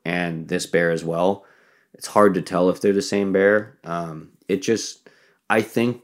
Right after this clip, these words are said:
with the berries in the fall and them just fattening up, I think they definitely have a different appearance in the fall. Like,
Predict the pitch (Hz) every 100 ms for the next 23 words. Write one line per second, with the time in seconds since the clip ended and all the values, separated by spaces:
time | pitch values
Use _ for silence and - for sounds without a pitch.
0 | - 117 104 - 104 90 90 92 101 104
1 | 104 101 98 92 90 - 92 95 95 95
2 | 92 92 92 90 - - 90 90 - 87
3 | 92 113 - 90 92 101 101 95 101 104
4 | 104 92 - _ _ _ 92 87 - 95
5 | 92 90 87 92 95 87 - 87 101 101
6 | 95 87 - - 90 107 90